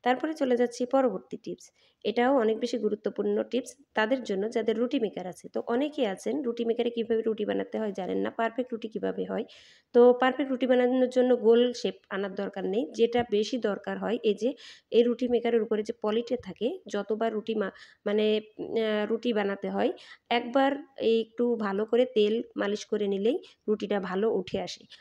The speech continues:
আর যদি তেল মালিশ না করা হয় তাহলে কিন্তু এই রুটিটা একদম, আহ, আর কি, আহ, রুটি মেকারের সাথে আটকে থাকে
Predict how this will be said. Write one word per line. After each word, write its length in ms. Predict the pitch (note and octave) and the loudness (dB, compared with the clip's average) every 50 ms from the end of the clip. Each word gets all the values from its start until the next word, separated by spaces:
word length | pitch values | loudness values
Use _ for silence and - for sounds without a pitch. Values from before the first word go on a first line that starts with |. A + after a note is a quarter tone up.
| _ _ - | _ _ -10
আর 100 | - G3 | -8 -4
যদি 220 | G3 G#3 G3+ A3+ | -2 -2 -2 -2
তেল 180 | G#3+ - B3 B3 | 2 4 4 4
মালিশ 260 | B3+ B3+ B3+ - A#3+ - | 4 2 0 -2 -2 -2
না 100 | A3 G#3 F#3+ | -2 -2 -2
করা 200 | - G3+ G3 G3 | -2 -4 -4 -2
হয় 140 | G3 G#3+ A#3+ | -2 -2 -4
তাহলে 340 | - - A3 G3+ G3+ G#3+ A3 A3 | -2 -4 -4 -2 -2 -2 -2 -2
কিন্তু 240 | A3 A3 G#3+ A3 C4 A#3 | -2 -4 -4 -4 -4 -2
এই 140 | - A3 A3+ A3+ | 0 0 0 0
রুটিটা 460 | G3+ G#3 G3+ - A3 A3 A3 A3 A3+ B3 C#4+ - - - - _ _ - | 0 -4 -6 -6 -6 -4 -4 -4 -4 -4 -8 -10 -16 -20 -20 _ _ -6
একদম, 460 | - G#3+ A3 G3+ G3 G3 G#3+ B3 C4 D#4 E4+ E4 - - G3+ - - | -4 -2 -2 -4 -4 0 2 2 2 2 -2 -8 -10 -14 -14 -10 -6
আহ, 400 | - - G#3 G#3 G3+ G3+ G3+ G3+ - | -2 -2 -2 0 -2 -2 -4 -4 -4
আর 120 | - G3+ G3 | -4 -6 -6
কি, 180 | - - G#3 G3+ G3+ F#3+ - - - - _ - | -4 -4 -2 -2 -2 -2 -6 -10 -20 -20 _ -10
আহ, 220 | - G#3+ G3+ G3 F#3+ | -6 -2 -2 0 0
রুটি 220 | F#3 G3+ G#3+ G3 A#3 | 0 0 0 2 2
মেকারের 380 | A3 G#3+ G#3 - A#3+ B3 B3+ - - | 2 2 2 2 0 0 0 -2 -2
সাথে 180 | G#3+ - C4+ C4+ | -2 -2 -2 0
আটকে 260 | - G#3 - - - F3+ | -2 -2 -4 -4 -10 -10
থাকে 120 | - F#3 | -8 -10